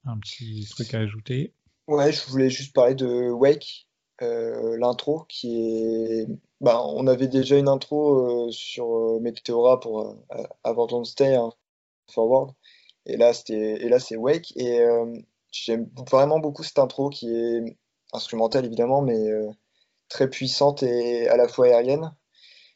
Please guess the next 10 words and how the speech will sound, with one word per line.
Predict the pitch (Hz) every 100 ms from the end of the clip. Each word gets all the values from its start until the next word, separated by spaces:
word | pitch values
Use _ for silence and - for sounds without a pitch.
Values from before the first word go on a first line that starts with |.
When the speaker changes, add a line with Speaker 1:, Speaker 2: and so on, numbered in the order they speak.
| _ -
Speaker 2:
Et, | 110 107
euh, | 110 110 107 107
c'est, | - - - -
bah, | 113 104 -
n-, | 117 113 - _ _
nous, | 135 139 139
en, | 120 120
en | 127
live, | 139 131
des, | 127